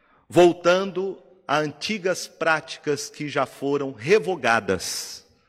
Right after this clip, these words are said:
pelo próprio Deus. Você vê igrejas hoje flertando com o judaísmo.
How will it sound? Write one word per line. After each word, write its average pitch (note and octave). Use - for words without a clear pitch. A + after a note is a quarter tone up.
pelo A2
próprio G2
Deus. -
Você -
vê D3+
igrejas D3+
hoje D3+
flertando F3
com D3
o C#3
judaísmo. B2